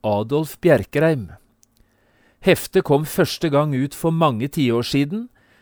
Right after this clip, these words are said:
men ble trykket opp igjen i nitten åttitre, og i dag koster det femogtyve kroner. Dette må være noe av det beste som er skrevet på norsk,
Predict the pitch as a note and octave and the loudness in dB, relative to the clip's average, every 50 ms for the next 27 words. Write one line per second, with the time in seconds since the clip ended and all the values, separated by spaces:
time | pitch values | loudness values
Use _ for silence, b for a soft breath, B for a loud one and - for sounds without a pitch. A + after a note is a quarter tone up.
0 | b b - A#2 B2+ B2+ D3 D#3+ D3+ - D3+ D3+ C#3+ - - - C3+ G#2+ - _ | b b -2 0 0 2 0 0 0 0 -2 -2 0 -2 0 0 0 0 -2 _
1 | - C3 C3 C#3 D#3 E3 F3 F3 F3 C#3 - - - D#3 - - - A2+ G2+ - | -2 2 2 2 2 2 0 0 0 -2 -4 -6 -10 -10 -10 -6 -6 -6 -6 -6
2 | _ _ - D#3+ D3 - - C#3 B2+ D3+ D3+ C3 G2+ E2+ - _ _ _ _ _ | _ _ -4 -4 -2 0 2 4 6 6 4 2 0 -4 -12 _ _ _ _ _
3 | _ _ _ _ _ B2 C3+ D3 C3+ A#2 A#2 B2+ D3 D#3 - - C3+ - - - | _ _ _ _ _ 0 2 2 4 4 4 4 4 4 2 -2 -2 -2 -2 -6
4 | - - B2 B2+ D#3+ E3 - - - - C3+ A#2+ G#2+ A2 A#2 C3+ D3 D3+ - C#3+ | -4 -4 -2 -2 -2 -4 -4 -6 -8 -2 -2 -2 -2 -2 -2 -4 -4 -4 -2 -4
5 | A#2 G2+ F#2+ G2 C#3+ D3 - D3 A#2+ G2 F2 E2+ G2+ A#2 G#2+ - - - _ _ | -2 -2 -2 -4 -2 -2 0 0 0 0 -2 -4 -6 -6 -8 -8 -12 -20 _ _
6 | _ _ _ _ b b b b b b b b b b b b b b b b | _ _ _ _ b b b b b b b b b b b b b b b b
7 | b - D3 - - C#3 D#3+ F#3+ F#3 F#3 C#3 C3 D3+ E3+ E3+ C3 A#2+ C3 C#3 E3 | b 2 2 4 2 2 4 6 8 8 8 8 6 4 2 4 2 2 2 0
8 | F3 D#3 F3+ D#3 - - - - - D#3 D3+ - - D3 D3 D#3+ D3+ - - D#3+ | 0 2 2 2 2 0 -2 -4 -6 -6 -6 -4 -4 -2 -2 -2 -2 0 0 0
9 | A#2+ G#2+ G2+ G2+ B2 A#2+ - - E3+ D#3+ D#3 E3 G3+ - - - - - - - | 2 2 0 -2 -4 -6 -4 -4 -2 0 2 0 0 0 -4 -10 -12 -16 -20 -20